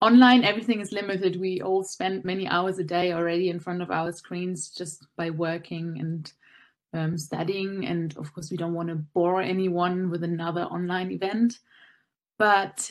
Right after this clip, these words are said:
um, the needs have also changed. So more students are in need of money and financial help, um, in need of psychological help, or just someone to talk to or to connect to.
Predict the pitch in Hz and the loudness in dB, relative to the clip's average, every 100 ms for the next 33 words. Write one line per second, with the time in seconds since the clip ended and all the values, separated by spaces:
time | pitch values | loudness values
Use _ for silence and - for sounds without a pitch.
0 | 254 220 202 196 190 214 233 302 339 220 | -8 -4 -2 0 2 6 10 8 6 0
1 | 165 - 170 170 170 156 180 175 180 185 | -6 -4 -4 -2 -6 -6 -8 -8 -8 -8
2 | - - 180 196 214 214 208 208 196 190 | -12 -10 -6 -6 -6 -8 -12 -10 -8 -6
3 | 185 196 180 170 185 190 208 196 185 190 | -4 -4 -4 -4 -4 -6 -6 -8 -8 -6
4 | 175 175 170 175 170 165 165 160 156 - | -4 -4 -6 -8 -10 -8 -8 -8 -12 -12
5 | 175 165 165 165 156 - - 185 180 180 | -8 -4 -4 -4 -6 -12 -8 -2 -2 0
6 | 190 196 180 175 190 190 196 185 185 185 | -2 0 -2 -2 -6 -4 -2 -4 -4 -8
7 | 185 175 180 170 170 - 170 165 - - | -8 -6 -2 0 -2 -2 -4 -4 -8 -14
8 | - - - _ - 202 190 185 175 175 | -16 -20 -20 _ -4 0 0 0 -2 -2
9 | 175 170 - 196 190 - - 185 175 170 | -6 -12 -6 -2 -2 -4 -4 0 0 0
10 | 170 175 156 170 - 175 175 170 - - | -4 -8 -10 -12 -8 -4 -4 -6 -8 -2
11 | 170 170 | 0 0